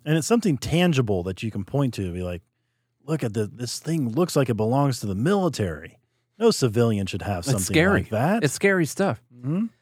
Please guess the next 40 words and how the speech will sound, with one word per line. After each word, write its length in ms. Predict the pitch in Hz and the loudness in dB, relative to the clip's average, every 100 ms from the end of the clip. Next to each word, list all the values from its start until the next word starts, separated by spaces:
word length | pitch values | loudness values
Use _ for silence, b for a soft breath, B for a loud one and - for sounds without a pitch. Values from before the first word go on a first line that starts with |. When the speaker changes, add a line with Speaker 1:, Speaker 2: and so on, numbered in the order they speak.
| _ - | _ 2
Speaker 2:
Uh, 100 | 156 | 4
like 200 | 170 170 | 6 4
the 80 | 165 | 4
terms 560 | 196 208 208 185 - - | 4 6 4 2 2 0
assault 400 | 147 214 233 165 | 4 6 6 4
weapon 320 | 185 202 190 | 4 4 4
and 80 | 139 | 2
assault 340 | - 175 165 | 4 4 4
style, 360 | - 147 151 139 | 6 6 6 4
the 100 | 113 | 2
term 340 | 151 143 127 | 4 4 6
mass 220 | 135 170 | 6 4
shooting 400 | - 156 139 147 | 2 2 4 2
is 100 | 127 | 2
difficult 440 | 98 110 - 113 - | 2 2 2 0 0
to 80 | |
define. 380 | 101 92 131 139 | -2 4 4 6
In 60 | 120 | 2
twenty 200 | - 113 | 2 2
twenty-two, 420 | 113 101 92 127 | 2 0 4 2
Gun 200 | 117 113 | 4 4
Violence 300 | 110 110 101 | 6 4 4
Archive 320 | 113 104 104 104 | 2 4 4 6
documented 480 | 107 107 117 101 | 4 4 2 0
six 220 | - 262 - | -2 -4 0
hundred 220 | 214 175 | 2 2
and 80 | 110 | 2
forty-eight 520 | 170 175 151 165 - _ _ 123 | 2 4 4 2 -2 _ _ 2
U 200 | 139 143 | 4 4
S 120 | - | 4
mass 200 | 131 135 | 2 4
shootings. 480 | 170 170 131 156 - _ _ _ _ | 4 4 4 0 -6 _ _ _ _
However, 480 | 151 160 180 143 156 - _ _ - | 6 8 8 6 2 -4 _ _ 2
those 240 | 131 143 | 4 6
averaged 440 | 127 127 127 110 117 | 6 6 4 2 0
one 340 | 110 143 131 | 2 4 4
victim 380 | 123 - 123 117 | 2 2 0 2
killed 340 | 131 113 104 | 2 2 0
per 160 | 117 104 | 0 0
shooting, 400 | - 139 92 | 2 2 2